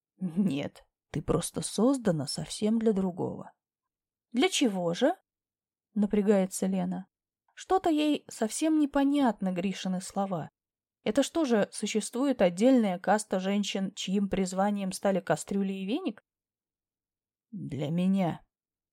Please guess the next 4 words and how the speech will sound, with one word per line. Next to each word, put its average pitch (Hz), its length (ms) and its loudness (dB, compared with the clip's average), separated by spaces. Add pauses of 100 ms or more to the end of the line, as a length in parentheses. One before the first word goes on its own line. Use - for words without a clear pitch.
(180)
серьезно 247 600 2
так 208 180 -4
отвечает 220 580 -2
любимый. 185 600 -8